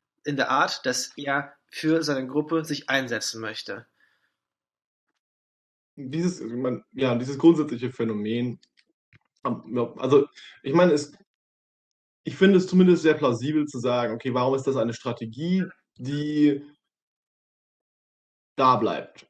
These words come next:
Speaker 2: Die Frage ist quasi, also ich bin bei diesen evolutionsbiologischen Diskussionen, bin ich immer ein bisschen sch-, habe ich immer so meine Schwierigkeiten, weil ich nicht unbedingt immer sehe, dass es notwendigerweise einen Anpassungsdruck geben muss,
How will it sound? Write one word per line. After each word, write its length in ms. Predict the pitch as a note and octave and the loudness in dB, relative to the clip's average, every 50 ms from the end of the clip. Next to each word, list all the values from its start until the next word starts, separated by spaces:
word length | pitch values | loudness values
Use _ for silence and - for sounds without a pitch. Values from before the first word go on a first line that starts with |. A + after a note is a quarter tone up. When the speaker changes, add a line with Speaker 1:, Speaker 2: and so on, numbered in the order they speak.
| _ _ - | _ _ -12
Speaker 2:
Die 80 | C3+ | -4
Frage 240 | B2+ D3 D3+ D3+ D3+ | 0 2 2 4 2
ist 100 | C#3+ - | 2 2
quasi, 260 | - C#3+ C#3 C3 B2+ A#2 | 2 2 2 2 0 -2
also 260 | B2 B2+ B2 A#2 A2+ F#2 | -2 -2 -4 -6 -8 -10
ich 80 | - - | -6 -4
bin 340 | - D#3 D#3 D3 C3+ A#2+ | -2 0 0 0 -2 -2
bei 120 | B2 C3+ C3 | -2 -2 -2
diesen 200 | C3+ C3 C3+ C3+ | -2 -2 -2 -2
evolutionsbiologischen 1300 | C3 C3 C3 C3 B2+ - D#3 D#3 D3+ - - - D3 C#3 C3+ C#3+ C#3 C3+ C3+ B2 _ _ - - C#3 C3+ B2 | -2 0 -2 -2 -2 -2 -2 -2 -4 -6 -6 -4 -2 -2 0 -2 -4 -4 -8 -10 _ _ -12 -10 -8 -8 -8
Diskussionen, 480 | B2 B2 - B2+ B2 - C3+ C3+ C3+ | -10 -12 -12 -14 -6 0 0 0 2
bin 100 | C3+ C3 | 0 -2
ich 80 | B2 C3+ | -4 -4
immer 120 | C#3 C3+ | -6 -4
ein 60 | C3 | -4
bisschen 260 | A#2+ C3 B2+ - - B2 | -6 -6 -8 -10 -12 -14
sch-, 280 | - - - - F#3+ _ _ _ _ _ _ _ _ _ _ _ _ _ - - - - _ _ _ _ _ _ _ _ _ _ _ _ _ _ _ _ _ _ _ _ _ - | -14 -14 -18 -20 -20 _ _ _ _ _ _ _ _ _ _ _ _ _ -6 -6 -6 -8 _ _ _ _ _ _ _ _ _ _ _ _ _ _ _ _ _ _ _ _ _ -4
habe 80 | C#3+ D3+ | -2 0
ich 60 | D#3+ | 0
immer 120 | F3 E3+ | 2 2
so 60 | D#3+ D#3 | 2 2
meine 220 | D3+ C#3+ C#3 C3+ | 2 2 0 -2
Schwierigkeiten, 880 | C3 - - E3 F3 F#3+ G3 F#3 - - D#3+ D#3+ D#3+ D#3+ D3+ D#3+ D3+ | -4 -8 -4 -2 0 2 0 0 -2 -4 -2 0 0 0 0 -2 0
weil 160 | C#3+ C3+ C3+ D3 | 0 2 2 2
ich 80 | D#3 | 0
nicht 140 | E3+ D#3+ F3+ | -2 0 0
unbedingt 300 | E3+ E3 E3 D#3+ D#3 - | 0 0 0 -2 -2 -2
immer 220 | D3+ D#3+ D3 C#3 | -2 -2 -2 -2
sehe, 260 | C3 B2+ C#3+ D#3 D#3+ D3+ | 0 0 4 4 6 4
dass 140 | C#3 C#3 | 4 0
es 120 | C3+ C3+ C3+ | -4 -4 -4
notwendigerweise 920 | D3+ D3+ D3 D3+ C#3+ C#3+ C#3 C3+ C3+ B2 B2 B2+ C3 C3+ B2+ C3 - - | -4 -4 -2 -2 0 0 0 0 0 0 0 2 2 2 2 0 -2 -2
einen 140 | A2+ A2 - | -4 -4 -4
Anpassungsdruck 1080 | - G#2+ B2 C#3+ F#3+ F#3 F#3 F3+ A#2+ B2 - A2+ G#2+ G#2 - - - A2 G#2 G2+ - | -2 -2 0 2 2 2 0 -2 -4 -4 -4 -8 -10 -10 -10 -8 -6 -6 -6 -6 -8
geben 340 | - G#2 G#2+ G#2+ - A2 A2+ | -8 -6 -6 -4 -4 -4 -2
muss, 380 | A#2+ C#3+ F3+ F3+ - - - | 0 0 0 -2 -4 -8 -18